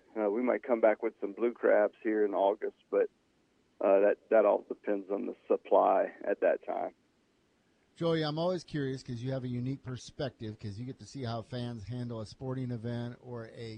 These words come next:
Speaker 2: game. With the World Cup now taking place, uh, what has been in like watching, uh, some of your people watching the World Cup unfold there,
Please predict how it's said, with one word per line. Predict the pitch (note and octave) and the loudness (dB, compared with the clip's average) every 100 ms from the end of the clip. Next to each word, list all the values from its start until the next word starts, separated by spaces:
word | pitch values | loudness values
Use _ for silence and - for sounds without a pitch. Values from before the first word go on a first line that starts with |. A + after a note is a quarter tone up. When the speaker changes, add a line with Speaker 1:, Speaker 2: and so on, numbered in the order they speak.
| G#2 | -12
Speaker 2:
game. | A#2+ A2 F#2 F2 - _ - | -10 -10 -10 -14 -18 _ -12
With | C#3 | -8
the | C#3 | -6
World | B2 E3 F3 - | -4 -2 -4 -4
Cup | D#3+ D3 | -4 -4
now | C#3 C#3 | -6 -6
taking | C3+ C#3+ C3+ C3+ B2 | -6 -8 -8 -8 -10
place, | G#2+ - C3 G#2+ G2+ - | -10 -6 -6 -6 -10 -12
uh, | A2 G#2+ G#2+ | -10 -8 -8
what | A2 D3 | -8 -10
has | F3 C#3 | -10 -10
been | C3 C#3+ | -10 -8
in | C3+ | -8
like | B2 B2 A#2+ G2+ | -8 -8 -8 -10
watching, | A#2+ A#2 B2+ A#2+ | -10 -10 -10 -12
uh, | A#2 A2+ | -12 -14
some | A2 - B2+ | -16 -14 -12
of | A#2+ | -12
your | C#3 | -12
people | C#3+ C3 B2 A#2+ A2+ - _ | -12 -10 -8 -8 -8 -12 _
watching | - D3 D#3+ - C#3+ | -6 -6 -6 -6 -6
the | |
World | B2 C3+ C3 | -4 -4 -6
Cup | - A#2+ A2+ _ _ _ | -6 -8 -10 _ _ _
unfold | B2+ B2+ G#2+ C3+ B2+ A2+ | -10 -10 -6 -6 -4 -4
there, | A#2 A#2 A#2 | -4 -4 -6